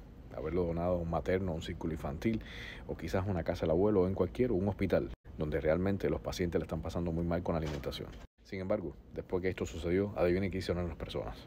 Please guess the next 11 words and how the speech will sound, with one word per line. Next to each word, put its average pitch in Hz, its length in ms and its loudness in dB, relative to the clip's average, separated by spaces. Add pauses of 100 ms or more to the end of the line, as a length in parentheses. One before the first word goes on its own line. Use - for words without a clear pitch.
(320)
La 82 100 -8
gente 90 240 -8
colmada 85 360 -4
de 85 80 -4
tanta 87 260 -2
necesidad, 85 460 -4 (300)
de 73 80 -8
la 76 80 -4
miseria, 90 460 -2
del 76 140 -2
hambre, 98 220 -4